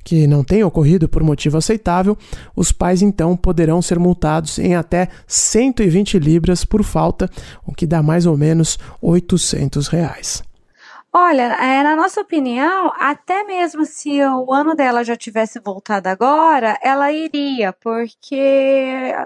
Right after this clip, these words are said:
Speaker 2: pra gente, assim, tá tranquilo. Eu acho que a nossa, aonde é a escola, a comunidade escolar dela tá bem baixo, é, em relação ao corona. Então, até então, não vemos nenhum problema nisso.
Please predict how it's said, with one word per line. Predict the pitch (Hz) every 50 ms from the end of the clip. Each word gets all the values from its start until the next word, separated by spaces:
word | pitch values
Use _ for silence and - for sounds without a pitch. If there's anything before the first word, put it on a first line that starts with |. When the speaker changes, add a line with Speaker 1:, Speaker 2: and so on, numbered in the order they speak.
| - _ -
Speaker 2:
pra | - 302 294
gente, | 269 - 302 311 - -
assim, | 330 311 - 320 302
tá | 330 320 320
tranquilo. | 320 - 320 330 320 - 330 285 262 233 214 202 214
Eu | 226 233
acho | 233 240 233 - -
que | -
a | 262 254
nossa, | 254 254 254 262 262 294 262 269 - _ -
aonde | - 220 226 233 233 233 240 233 208 214 226 226 220 220 214
é | 208 208 208
a | 208
escola, | 220 - - - - 220 196 202 220 247 247 240 226 214 208 202 196 185 - _ - - _ _ _ _ _ -
a | - 202 202
comunidade | 208 - 226 220 214 214 214 220 220 220 220 226 -
escolar | - - - 214 208 208 202 196 196
dela | - - 233 262 294 320 330 320 285 269 254 247
tá | - - 269 262
bem | 262 262 254 285
baixo, | 285 277 277 262 269 285 311 320 311 - - 254 - - - -
é, | - 175 175 160
em | 160 - 214 220
relação | 190 208 214 202 202 202 196 - - 202 196
ao | 196 202 202
corona. | - - 220 214 214 214 202 190 180 180 175 180
Então, | 190 202 _ - 247 254 254 262 269 277 285 285 285 285 285 285 277 -
até | - - 233 - - 262 254
então, | 269 277 277 - - 262 254 262 277 285
não | 294 302 311 320 339 339 302
vemos | 311 302 302 302 294 285 277 - -
nenhum | 269 269 269 269 277
problema | - 330 320 320 311 311 302 349
nisso. | 349 330 226 180 175 - -